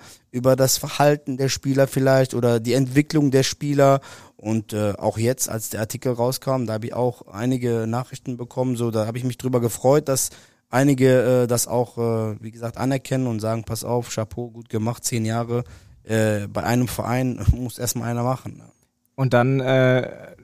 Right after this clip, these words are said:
Speaker 2: letztendlich den, den Club auch noch bis in die Landesliga führen.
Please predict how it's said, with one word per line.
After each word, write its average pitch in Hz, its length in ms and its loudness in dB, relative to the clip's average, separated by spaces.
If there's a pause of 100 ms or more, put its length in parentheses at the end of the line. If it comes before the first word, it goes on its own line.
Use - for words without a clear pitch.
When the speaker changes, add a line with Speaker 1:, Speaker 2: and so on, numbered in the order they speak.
(120)
Speaker 2:
letztendlich 147 500 2
den, 143 200 2
den 135 240 2
Club 165 180 2
auch 160 100 6
noch 147 100 6
bis 156 160 0
in 160 60 0
die 143 80 2
Landesliga 127 520 4
führen. 131 300 0